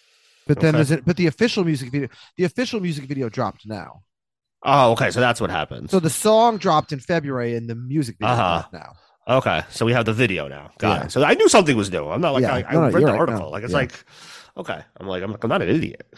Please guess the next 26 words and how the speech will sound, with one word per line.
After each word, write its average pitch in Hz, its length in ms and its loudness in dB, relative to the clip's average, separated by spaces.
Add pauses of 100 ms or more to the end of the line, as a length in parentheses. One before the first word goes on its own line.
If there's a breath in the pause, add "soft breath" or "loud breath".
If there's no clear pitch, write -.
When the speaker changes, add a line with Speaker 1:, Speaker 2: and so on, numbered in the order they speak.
Speaker 1:
Mm-hmm. - 1080 -12
Speaker 2:
Um, 101 400 0 (800 loud breath)
okay. 170 320 4
All 147 100 4
right. 123 140 6
So 135 100 2
then 131 140 6
we, 139 100 4
we've 135 180 4
played 123 200 2
it - 80 -6
before. - 280 -16
I 87 40 -4
didn't 98 120 -2
realize 87 200 2
it 92 40 -4
was 85 100 -6
the 87 80 -6
same 82 280 -6
song. 82 280 -8
No, 78 120 -8
this 82 180 -8
is 82 80 -6
with 85 80 -8
the 85 60 -10
video. 71 280 -14